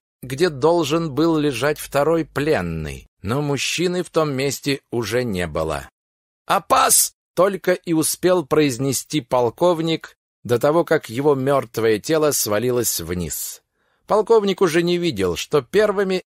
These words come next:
этот неизвестный вырубил тех, кто меньше всего поддался странному и непонятному влиянию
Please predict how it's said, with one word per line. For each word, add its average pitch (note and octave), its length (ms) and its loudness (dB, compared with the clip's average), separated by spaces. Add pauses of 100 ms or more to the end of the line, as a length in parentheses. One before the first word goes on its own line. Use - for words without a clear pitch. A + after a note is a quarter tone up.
этот F#3+ 400 -2
неизвестный D#3+ 880 -2 (480)
вырубил E3 540 2
тех, F#3+ 280 -2 (200)
кто - 240 -2
меньше D#3+ 420 -2
всего C3 340 -2
поддался A#2 680 -2
странному C3+ 840 -2
и B2+ 100 -4
непонятному G#2+ 800 -2
влиянию F#2+ 640 -2